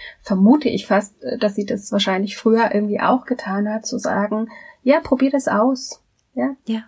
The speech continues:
Speaker 1: Ich, ich trau dir da was zu. Das, das macht natürlich einen Unterschied, ob jemand am Anfang, wenn ich selber noch nicht so sehr an mich glaube, weil ich ja die Erfahrung noch nicht gemacht habe, dort jemand von außen habe. Und das hilft auch natürlich im Erwachsenenleben,
Speaker 2: Mhm.
Speaker 1: ja,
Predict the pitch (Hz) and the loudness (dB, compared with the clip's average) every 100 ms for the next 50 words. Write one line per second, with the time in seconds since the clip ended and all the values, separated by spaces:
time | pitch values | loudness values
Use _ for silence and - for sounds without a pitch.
0 | 285 196 - 226 - 220 247 214 208 196 | -8 -10 -6 -8 0 2 4 2 0 -2
1 | 196 - - 233 220 - 202 - - - | -6 -10 -8 -4 -4 -4 -8 -8 -18 -20
2 | - _ _ - _ 214 208 208 233 - | -20 _ _ -20 _ -4 0 0 0 2
3 | 233 208 208 196 - 302 381 381 - 185 | 2 4 2 2 0 2 0 -2 -4 -4
4 | 190 202 - 196 196 196 - 196 294 247 | -2 -4 0 2 2 2 2 4 4 2
5 | 202 202 196 196 185 208 214 190 196 254 | 2 2 2 4 4 6 4 4 2 2
6 | - 190 185 185 185 190 185 - 180 165 | 2 -4 -2 -2 0 0 -2 -4 0 0
7 | 202 214 196 196 190 180 - 220 247 190 | 2 2 0 0 -2 -2 0 2 2 2
8 | 185 185 - 175 175 - - 190 202 226 | 0 -6 -6 -8 -6 -8 -4 -2 0 -2
9 | - 196 202 220 214 214 202 196 180 202 | 2 2 4 2 2 0 -2 0 -2 -2
10 | 202 185 165 - 294 254 196 196 220 208 | -4 -6 -4 -2 2 2 2 -2 -2 -4
11 | - - - - 196 - 370 359 202 185 | -4 -14 -14 -6 -6 2 2 2 0 0
12 | 202 185 185 190 - 226 208 196 190 202 | 0 0 0 -2 0 2 2 2 2 2
13 | 220 254 - - _ _ _ _ 180 170 | 4 4 0 -20 _ _ _ _ 2 4
14 | 170 | 6